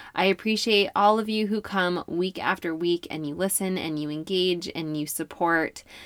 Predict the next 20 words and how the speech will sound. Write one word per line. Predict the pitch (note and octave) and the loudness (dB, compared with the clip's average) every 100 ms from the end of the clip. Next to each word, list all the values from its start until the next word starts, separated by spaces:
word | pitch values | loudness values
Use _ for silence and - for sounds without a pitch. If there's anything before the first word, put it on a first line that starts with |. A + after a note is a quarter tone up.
| - - | -20 -2
Um, | F3 E3 D#3+ D#3+ | 4 6 4 2
when | F3 F#3+ | 2 4
I | |
look | F3+ F#3+ G#3+ | 4 4 2
at | |
the | G#3+ | 0
data | F#3+ F3 E3+ | 4 6 6
and | E3 D#3+ D#3+ | 8 6 4
I | D#3 | 0
see | - F#3+ F#3+ | 0 0 0
how | G3 | 2
many | G#3 G#3 G3 | 2 2 0
people | F#3 - | -2 -2
are | E3 D3+ | -2 0
listening | D#3+ - D3+ D3 | -2 -2 -2 -2
and | D3 | -2
downloading, | E3+ E3+ E3+ D#3+ D3+ D3 - | 2 2 2 0 -2 -4 -4
um, | D#3 C#3+ C3 | -4 -4 -2
episodes, | D#3+ - E3+ D3 C#3 | -2 -2 0 0 0
and | - D#3 | -4 -6